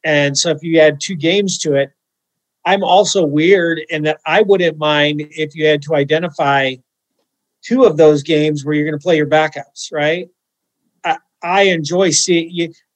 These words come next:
I think a team with good depth should be rewarded.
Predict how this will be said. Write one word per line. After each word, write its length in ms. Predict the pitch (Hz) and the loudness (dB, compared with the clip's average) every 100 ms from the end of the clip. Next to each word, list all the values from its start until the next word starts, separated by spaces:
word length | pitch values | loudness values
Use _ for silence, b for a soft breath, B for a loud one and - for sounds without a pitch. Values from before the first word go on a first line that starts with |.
| - | -4
I 200 | 170 233 | 2 2
think 280 | 226 196 170 | 2 -2 -2
a 60 | |
team 300 | 147 - 185 | -8 -4 -4
with 200 | 165 147 | -4 -4
good 220 | 135 160 143 | -4 -2 0
depth 320 | 165 - - | -2 -2 -12
should 280 | - 165 139 | -10 -8 -4
be 120 | 147 | -4
rewarded. 560 | 139 131 131 127 117 | -2 -4 -4 -6 -8